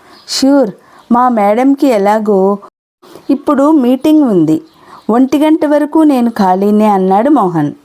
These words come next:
"అమృత గారు, ఇక మీకు పర్వాలేదు, ఆ లోపు మేం వచ్చేస్తే రావచ్చు," అంది భారతి. అమృత తల ఊపింది. అరవింద్, భారతి బయలుదేరారు.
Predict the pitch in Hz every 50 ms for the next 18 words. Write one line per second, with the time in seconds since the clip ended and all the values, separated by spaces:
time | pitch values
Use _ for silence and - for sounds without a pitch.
0 | _ _ _ _ _ - - - - - - - - - 247 262 277 294 285 320
1 | 302 254 277 247 233 233 247 349 440 - - _ _ _ _ - - 269 - 320
2 | 302 311 302 294 302 254 277 254 247 240 254 247 233 208 190 175 156 147 156 -
3 | - _ _ _ _ _ _ _ _ - - - 247 277 302 302 294 285 302 294
4 | - 302 285 277 262 254 247 233 214 214 214 - - 233 226 - - - 247 247
5 | 254 226 190 180 170 165 160 330 - - - - - - _ _ - - _ -
6 | _ - 190 190 208 220 277 254 233 196 165 160 156 - - - - - _ _
7 | _ _ _ _ _ - - - 208 214 226 233 247 226 - 214 202 208 208 -
8 | 190 180 196 208 208 190 175 - - 156 143 139 135 - - _ _ _ _ -
9 | - _ - - - - - - 208 220 220 233 233 254 262 311 359 330 233 196
10 | 180 180 175 175 180 - 233 208 196 180 170 165 160 156 156 151 151 147 147 143
11 | 147 151